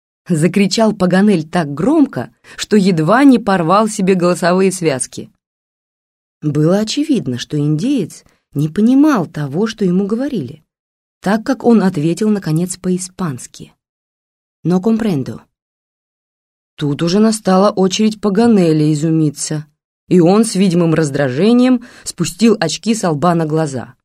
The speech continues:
«Пусть меня повесит, если я понимаю хоть одно слово из этого дьявольского диалекта!» воскликнул он. «Верно, это арауканское наречие!»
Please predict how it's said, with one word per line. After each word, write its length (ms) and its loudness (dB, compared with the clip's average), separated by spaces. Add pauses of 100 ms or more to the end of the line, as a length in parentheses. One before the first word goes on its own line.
(680)
«Пусть 320 -6
меня 260 2
повесит, 720 0 (340)
если 220 2
я 120 4
понимаю 440 4
хоть 180 -2
одно 220 2
слово 520 0
из 120 2
этого 220 0
дьявольского 720 -2
диалекта!» 600 -2 (460)
воскликнул 560 -6
он. 220 -10 (520)
«Верно, 360 4
это 420 0 (100)
арауканское 720 2
наречие!» 640 0